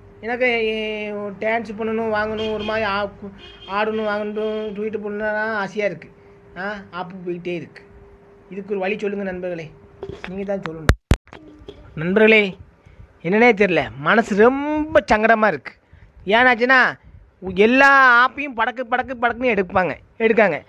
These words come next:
நம்ம ஆடி ஈடி நம்மளோட ஃபே-, ஃப்ரெண்ட்ஸ்லாம் நல்ல ந-, நண்பர்கள் நல்லா சேர்த்துடுறோம். சேர்த்துட்டு வீ-, video, video நிறைய போட்டுடுறோம்.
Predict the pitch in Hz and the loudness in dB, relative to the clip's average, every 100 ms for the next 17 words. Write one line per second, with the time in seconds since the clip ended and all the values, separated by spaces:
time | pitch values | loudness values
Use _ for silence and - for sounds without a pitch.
0 | - - 214 240 240 226 254 254 240 247 | -20 -6 2 6 8 8 6 2 -2 -4
1 | 269 262 240 233 240 254 247 247 196 226 | -2 -2 0 2 4 6 6 4 2 2
2 | 226 226 226 214 - - _ - 233 254 | 4 2 0 -2 -6 -20 _ -2 2 2
3 | 247 254 262 240 240 247 240 226 220 226 | 2 4 6 6 6 6 4 2 -2 0
4 | 220 233 254 247 226 226 247 254 - 233 | 2 4 4 4 2 2 2 2 4 4
5 | 233 247 226 233 214 - - - 226 247 | 4 4 4 6 4 0 -16 -2 4 4
6 | 254 262 233 233 247 240 240 247 254 247 | 4 -2 -2 0 0 0 2 4 4 2
7 | 226 226 262 - 208 214 226 214 202 | 0 0 2 2 4 4 4 4 2